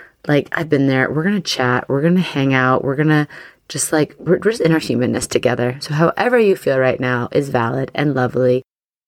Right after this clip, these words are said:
and amazing. And I've, I've probably been there on all ends of the spectrum too. So in classic Virgo fashion, we're just gonna move right along to next order of business.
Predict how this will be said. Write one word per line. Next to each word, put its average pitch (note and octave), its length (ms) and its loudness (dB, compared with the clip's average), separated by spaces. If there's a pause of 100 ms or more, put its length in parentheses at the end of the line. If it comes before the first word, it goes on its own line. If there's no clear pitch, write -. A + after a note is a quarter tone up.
and D#3 140 4
amazing. B2 580 2
And B2+ 100 0
I've, A#2+ 240 -2
I've B2+ 180 -10
probably C#3 340 -2
been B2 260 0
there A2 380 -4
on B2+ 140 0
all A#2 280 0
ends A2+ 220 -2
of - 60 -4
the - 60 -2
spectrum - 600 -6
too. - 240 -2 (720)
So C#3 400 -4 (360)
in F#3 140 4
classic A#3+ 600 -2
Virgo D#3 360 0
fashion, C#3 580 -2
we're D3 120 2
just G3 140 0
gonna D4 180 2
move F#3 420 2
right C3+ 460 -2
along C#3+ 560 0
to - 80 -20 (600)
next - 460 -8
order - 340 -2
of G3+ 280 -8
business. - 760 -6